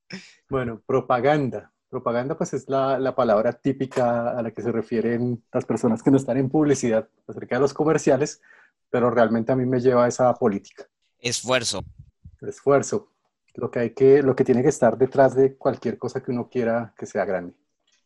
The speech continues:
Speaker 2: Algo también relacionado, el tiempo.
Speaker 1: Tiempo.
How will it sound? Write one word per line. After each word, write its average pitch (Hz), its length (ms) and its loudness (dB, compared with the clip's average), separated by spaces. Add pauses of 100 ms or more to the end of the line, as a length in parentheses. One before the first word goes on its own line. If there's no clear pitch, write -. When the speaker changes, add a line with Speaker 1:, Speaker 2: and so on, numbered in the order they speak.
(460)
Speaker 2:
Algo 101 220 -14
también 113 320 -8
relacionado, 117 560 -4
el 120 180 -8
tiempo. 110 400 -2 (1200)
Speaker 1:
Tiempo. 147 640 -2